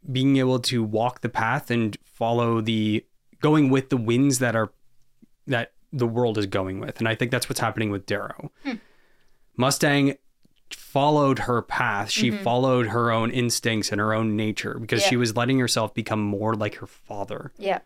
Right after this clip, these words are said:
Speaker 1: in the battle
Speaker 2: Yeah.
Speaker 1: to be the mu-, uh, to be that. So
Speaker 2: But she started respecting him a bit. It was really interesting.
Speaker 1: It was.
Speaker 2: She's like, "Oh my God, these are the, like, these are the decisions you have to make when you're there to make them."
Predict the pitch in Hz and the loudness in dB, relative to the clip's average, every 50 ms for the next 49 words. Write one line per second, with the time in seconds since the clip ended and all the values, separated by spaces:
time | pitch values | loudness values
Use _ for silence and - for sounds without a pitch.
0 | _ _ - 143 123 113 104 95 95 107 107 110 104 - - - - _ _ - | _ _ -4 -2 0 0 0 0 0 0 0 -2 -2 -6 -10 -14 -16 _ _ -10
1 | - 202 190 175 - _ _ _ _ _ _ _ _ _ _ _ - - 107 104 | -6 -4 -4 -4 -4 _ _ _ _ _ _ _ _ _ _ _ -8 -6 -4 -2
2 | 117 107 110 104 110 123 - - 139 123 113 104 101 101 101 98 - _ _ - | -2 0 0 0 -2 -2 -4 -2 -2 0 0 0 0 0 -2 -4 -6 _ _ -10
3 | - 110 110 107 98 104 98 95 101 - - 113 107 104 - - 247 - - 277 | -6 -4 -2 -2 0 -2 -2 -2 -2 -2 0 0 0 0 -2 -6 -6 -2 -2 0
4 | 277 302 262 233 - - 202 208 208 - 277 254 220 214 175 160 156 - - - | 0 0 -2 -2 -4 -4 -6 -6 -6 -6 -6 -6 -6 -6 -6 -6 -4 -4 -4 -4
5 | - - 175 196 196 190 214 254 262 240 196 190 214 208 - 214 - - 175 147 | -4 -6 -6 -6 -6 -2 -2 0 0 0 0 -2 -6 -8 -10 -10 -10 -8 -8 -10
6 | 143 - - _ - 151 139 131 127 120 113 107 101 - - - - - 240 220 | -10 -12 -14 _ -4 -2 -2 0 2 2 2 0 -2 -4 -6 -4 -2 -2 0 0
7 | 220 208 190 - - _ _ _ _ - 196 202 196 190 185 165 165 - - 185 | 0 -2 -2 -2 -8 _ _ _ _ -8 -8 -8 -6 -8 -8 -10 -10 -10 -6 -4
8 | 185 185 170 170 - - 208 208 - - 208 190 185 190 175 165 - - _ - | -2 -2 -2 -4 -6 -10 -12 -10 -8 -6 -6 -4 -4 -2 -2 -2 -4 -6 _ -10
9 | - 220 - _ - 208 214 - 214 196 190 170 170 170 - - 175 170 185 185 | -12 -12 -12 _ -12 -10 -6 -6 -6 -6 -4 -6 -6 -6 -4 -4 -4 -2 -4 -6
10 | 180 170 165 170 - - 160 160 - - - 165 147 151 156 170 170 - - 170 | -6 -8 -8 -8 -8 -10 -10 -12 -12 -12 -12 -12 -8 -6 -6 -6 -6 -6 -10 -16
11 | 170 - - - 147 170 156 151 170 - - 135 123 123 151 170 - - - - | -14 -12 -12 -10 -6 -4 -4 -4 -6 -8 -14 -12 -10 -10 -10 -10 -12 -18 -18 -18
12 | 110 - | -20 -20